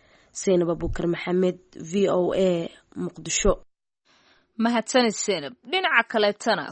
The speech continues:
Speaker 2: ku dhowaad labaatan masjid oo ku yaala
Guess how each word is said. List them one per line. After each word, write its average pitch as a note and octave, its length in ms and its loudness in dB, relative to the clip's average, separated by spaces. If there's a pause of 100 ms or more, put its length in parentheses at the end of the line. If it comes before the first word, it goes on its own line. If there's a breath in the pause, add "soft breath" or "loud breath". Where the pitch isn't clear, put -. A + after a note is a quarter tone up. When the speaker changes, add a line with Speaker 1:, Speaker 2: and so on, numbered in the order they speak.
Speaker 2:
ku A3 120 -2
dhowaad F#3+ 400 0
labaatan F3+ 560 0
masjid F3+ 460 -6
oo E3+ 100 -6
ku - 160 -8
yaala F3 380 0